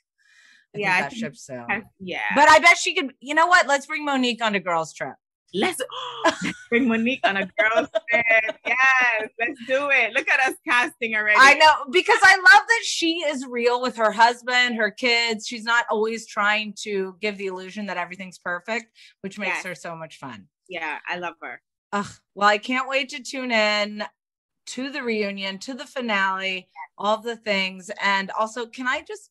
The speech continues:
Speaker 1: maybe zip over Dubai, to Dubai soon? 'Cause I wanna try it out.
Speaker 2: Oh my God, yes. I will host you.
Speaker 1: It
Speaker 2: One hundred ten percent. It's the best place for kids. So don't just zip over there without the kids. Literally, we can't leave because it's like a wonderland for children. It's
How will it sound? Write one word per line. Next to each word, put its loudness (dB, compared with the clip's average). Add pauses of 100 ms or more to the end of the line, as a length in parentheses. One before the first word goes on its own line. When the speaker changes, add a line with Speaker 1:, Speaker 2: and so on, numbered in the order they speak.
Speaker 1:
maybe -8
zip -14
over -10
Dubai, -6 (160)
to -16
Dubai -8
soon? -18
'Cause -20
I -8
wanna -12
try -12
it -14
out. -14 (180)
Speaker 2:
Oh -18
my -8
God, -2
yes. -6
I 0
will -4
host -8
you. -8
Speaker 1:
It -20
Speaker 2:
One -2
hundred 0 (300)
ten -8
percent. -8
It's -4
the -4
best -4
place -10
for -8
kids. -8
So -10
don't -8
just -10
zip -10
over -8
there -6
without -6
the -16
kids. -10
Literally, -8 (220)
we -6
can't -2
leave -6
because -6
it's -10
like -2
a -4
wonderland 0
for -10
children. -6
It's -8